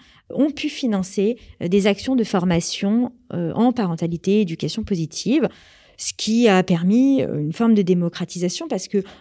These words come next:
tous les ateliers que j'ai cités avant, les conférences un peu moins, mais les ateliers beaucoup, euh, étaient souvent très onéreux. Donc, le fait que les réap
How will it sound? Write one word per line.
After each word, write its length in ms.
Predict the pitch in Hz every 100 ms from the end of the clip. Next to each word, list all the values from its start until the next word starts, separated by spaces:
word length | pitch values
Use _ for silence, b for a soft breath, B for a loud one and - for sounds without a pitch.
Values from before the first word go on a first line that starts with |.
| _
tous 180 | - 240
les 180 | 220 175
ateliers 440 | 160 185 165 208 226
que 120 | 196
j'ai 140 | 170
cités 360 | 160 - 190 175
avant, 340 | 143 185 226
les 120 | 226
conférences 360 | 196 190 185 202
un 60 | 175
peu 80 | 196
moins, 140 | 175
mais 100 | 156
les 140 | 151 160
ateliers 320 | 175 165 175
beaucoup, 480 | 165 170 - 285 339 B B -
euh, 100 | 156
étaient 260 | 156 160 233
souvent 300 | - 185 202
très 300 | - 233 196
onéreux. 460 | 185 170 170 240 349 b b b
Donc, 240 | 151 190 190
le 100 | 170
fait 280 | 233 226
que 100 | -
les 140 | 175 156
réap 460 | 170 180 196 208